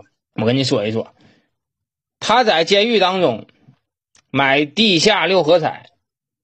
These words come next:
聚众赌博、开设钱庄，然后呢，也是通过电话发了六百条朋友圈。在他在押期间，还喝掉了四百斤的白酒。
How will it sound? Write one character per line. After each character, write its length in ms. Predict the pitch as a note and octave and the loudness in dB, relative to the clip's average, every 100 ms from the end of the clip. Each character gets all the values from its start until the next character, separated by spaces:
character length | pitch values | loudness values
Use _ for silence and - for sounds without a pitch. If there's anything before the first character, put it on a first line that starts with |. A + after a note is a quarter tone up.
| _ _ | _ _
聚 320 | - A3+ A3+ E3+ | -6 0 2 4
众 280 | G#3+ E3 | 2 2
赌 200 | B2 G#2+ | -2 -2
博、 440 | G#2 B2+ E3 - _ _ _ _ _ _ _ | 2 4 4 0 _ _ _ _ _ _ _
开 320 | - F#3+ D#3 | -4 0 0
设 280 | C#3 G3 E3 | 2 4 4
钱 280 | B2+ C#3+ F3 | 2 0 2
庄， 320 | E3 C3 F2 - _ _ _ _ _ _ _ _ _ _ _ - | 2 2 -2 -16 _ _ _ _ _ _ _ _ _ _ _ -4
然 220 | A#2+ C#3+ | -2 2
后 160 | F#3+ | 2
呢， 280 | E3 C#3 A#2 | 2 0 -2
也 200 | A#2 A2 | -2 -2
是 500 | B2 G#3+ F#3 D#3 C#3 | 2 4 4 2 0
通 200 | B2+ D#3+ | -2 0
过 120 | E3+ | 2
电 240 | F3+ F3+ E3 | 2 0 2
话 340 | F#3+ D#3 G2+ _ | 0 0 -6 _
发 240 | - D3+ | -4 0
了 140 | C3 C#3 | 2 2
六 120 | C3+ | 2
百 160 | C3+ A#2 | 0 0
条 260 | B2 C3+ | 2 2
朋 180 | B2+ C#3 | 0 0
友 100 | D3+ | 0
圈。 220 | D3 G#2+ - _ _ _ _ _ | 0 -4 -6 _ _ _ _ _
在 220 | - A3+ | 0 2
他 220 | F3+ F3 C3+ | 2 0 0
在 180 | F#3 | 2
押 220 | F3 C#3 B2 | 2 0 0
期 180 | D3 | 0
间， 220 | C#3 A#2+ - _ | 0 -2 -4 _
还 360 | - C3 B2+ A2+ | -2 0 2 0
喝 280 | - C3 B2 | -4 0 2
掉 200 | C#3+ C#3 | 2 0
了 220 | G#2 F2 | -4 -10
四 260 | - - C#3+ | -14 -8 -2
百 160 | A#2 A#2+ | 0 0
斤 180 | A#2+ | -2
的 280 | G#2+ - - | -4 -10 -14
白 160 | - A#2+ | -4 -2
酒。 120 | B2+ | -2